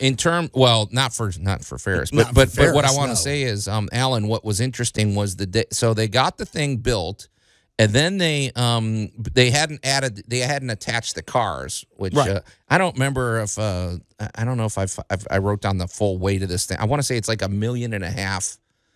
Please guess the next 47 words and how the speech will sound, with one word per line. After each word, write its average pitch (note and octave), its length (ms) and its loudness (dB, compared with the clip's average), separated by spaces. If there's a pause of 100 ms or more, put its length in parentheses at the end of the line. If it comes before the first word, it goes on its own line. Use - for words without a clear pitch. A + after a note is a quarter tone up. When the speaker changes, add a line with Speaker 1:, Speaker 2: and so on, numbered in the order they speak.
(400)
Speaker 1:
I C3+ 60 6
don't C#3+ 140 2
even G2+ 160 -2
remember F#2+ 340 -4
how F#2 80 -6
much F#2 220 -8
it, - 160 -8
it C#3 160 0
weighs G#2+ 240 -2
a D#2+ 40 -8
lot. D2+ 320 -12
This A2+ 140 -4
whole C#3+ 160 -2
thing A2+ 240 -6
Speaker 2:
Yeah. G2+ 60 -2
Speaker 1:
weighs F#2 160 -4
about F#2+ 180 -4
a F#2+ 60 -6
million G2 320 -4
and E2 80 -8
a F#2 40 -6
half F2+ 240 -6
pounds E2+ 380 -10
or E2 60 -10
something G2 240 -4
Speaker 2:
This - 100 2
Speaker 1:
like F2+ 80 2
Speaker 2:
is C3 80 0
not D3 140 2
Speaker 1:
that. A2 80 -4
Speaker 2:
light. - 400 -10 (160)
Speaker 1:
But, B2+ 260 0
um, B2 260 -2 (280)
they, C3 300 2
what C3+ 140 -2
was A#2+ 140 2
interesting C#3 500 -2
was, A2+ 280 0
so B2+ 120 -2
this D#3 200 0
thing's F#3 320 -2
under C#3 200 4
construction D3 640 -2
for G#2+ 200 0
months, G2+ 600 0
and, A2+ 320 2
uh, G#2+ 200 0